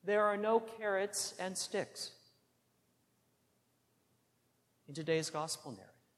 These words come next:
Jesus doesn't say, "You're going to hell if you don't follow me," does he? Nor does he say, "There's going to be great reward for you if you come after me."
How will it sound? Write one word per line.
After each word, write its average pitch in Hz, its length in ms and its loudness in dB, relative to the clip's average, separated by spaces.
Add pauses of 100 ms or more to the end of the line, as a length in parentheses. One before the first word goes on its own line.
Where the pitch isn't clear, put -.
(1040)
Jesus 226 380 0
doesn't 196 340 0
say, 226 260 2
"You're 180 160 0
going 202 300 -2
to 160 60 -2
hell 202 280 2
if 143 120 -4
you 160 100 -4
don't 135 220 -6
follow 110 320 -6
me," 127 300 -14 (920)
does 180 160 -4
he? 104 60 -10 (3250)
Nor 185 220 6
does 214 160 2
he 202 100 -2
say, 156 400 2 (160)
"There's 202 160 2
going 202 200 0
to 180 40 -6
be 165 100 -4
great 160 280 -2
reward 147 440 0
for - 140 -10
you 110 280 -10
if - 180 -18
you 117 80 -10
come 110 260 -16
after 104 320 -14
me." 98 140 -20